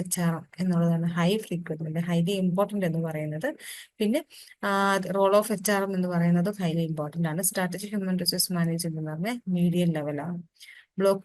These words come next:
ടു-വിൽ നോക്കുമ്പോൾ ഏറ്റവും ഇമ്പോർട്ടന്റ് ആയിട്ടുള്ളത് എച്ച് ആർ planning and process ആണ്. അതേപോലെ റിക്രൂട്ട്മെന്റ് മെത്തേഡും ആണ്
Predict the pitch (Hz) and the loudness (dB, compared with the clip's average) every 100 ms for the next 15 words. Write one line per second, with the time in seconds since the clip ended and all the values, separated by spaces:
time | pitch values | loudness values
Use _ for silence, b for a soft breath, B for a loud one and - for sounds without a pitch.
0 | - 220 240 262 247 208 208 202 220 196 | -2 2 2 2 2 0 -2 -2 -2 -2
1 | 180 226 220 196 180 190 190 180 175 175 | -2 0 0 0 0 -2 -4 -2 0 2
2 | 170 190 185 185 170 170 180 170 170 254 | 2 0 -2 0 4 4 4 4 2 0
3 | B B _ - 170 170 170 170 147 151 | B B _ -2 0 2 2 2 0 -4
4 | 202 - B _ 196 214 208 196 190 180 | -6 -8 B _ 0 2 4 2 0 -2
5 | 180 190 185 185 185 175 165 180 175 175 | -2 -2 0 0 2 0 0 0 0 0
6 | 160 | 0